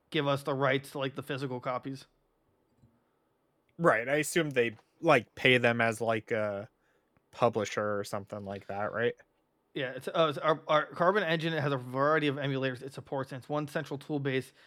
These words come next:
Speaker 1: that we work out of that we're super familiar with since we're expanding it all the time. Uh, then some other dude says, "I don't wanna simplify it this much, but we're building a tool that's basically a plug and play for retro re-releases."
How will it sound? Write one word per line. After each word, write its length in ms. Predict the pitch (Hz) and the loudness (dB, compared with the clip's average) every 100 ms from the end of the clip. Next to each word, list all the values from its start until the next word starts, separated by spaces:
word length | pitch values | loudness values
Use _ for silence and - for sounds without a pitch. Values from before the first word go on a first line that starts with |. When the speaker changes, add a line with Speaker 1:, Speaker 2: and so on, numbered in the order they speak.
| _ _ | _ _
Speaker 1:
that 60 | 147 | -2
we 60 | 147 | 0
work 220 | 147 143 | 0 0
out 180 | 139 135 | -2 0
of 80 | |
that 100 | 127 | -2
we're 120 | 135 120 | -6 -8
super 280 | - 139 | -6 -4
familiar 360 | 135 143 139 139 | -4 -2 0 2
with 260 | 135 135 - - - _ _ | 2 0 -6 -20 -20 _ _
since 100 | - | -6
we're 80 | 147 | -4
expanding 460 | 131 - 151 147 143 | -4 -4 -4 -4 -8
it 80 | |
all 120 | 131 123 | -12 -14
the 120 | 113 | -6
time. 400 | 180 180 175 170 - _ _ _ _ - | -2 0 0 -4 -12 _ _ _ _ -4
Uh, 220 | 135 135 | 0 0
then 120 | 135 | -2
some 140 | 139 | -2
other 160 | 147 143 | 0 0
dude 340 | 135 143 139 | 0 0 0
says, 160 | 139 139 | -2 -2
"I 100 | 143 | 0
don't 120 | 170 | 2
wanna 160 | 165 151 | 0 -2
simplify 440 | 165 151 147 139 | -6 -8 -2 0
it 80 | 135 | 0
this 140 | 131 | -4
much, 260 | - 147 143 | 0 0 2
but 180 | 135 135 - | -2 -4 -6
we're 220 | 143 143 131 - _ | -4 -2 -4 -12 _
building 300 | - 165 180 | 2 2 4
a 40 | 151 | -2
tool 360 | 143 165 151 | -4 -2 -2
that's 160 | 139 131 | -2 -6
basically 460 | - 151 160 165 143 | -8 -8 -6 -2 0
a 60 | |
plug 360 | 131 - 147 139 | -2 -2 -4 -2
and 100 | 127 | -8
play 180 | 135 123 | -6 -6
for 120 | 131 | -4
retro 300 | 131 135 139 | -6 -4 -6
re-releases." 720 | 127 123 117 139 - 117 - | -4 -6 -8 -12 -18 -20 -20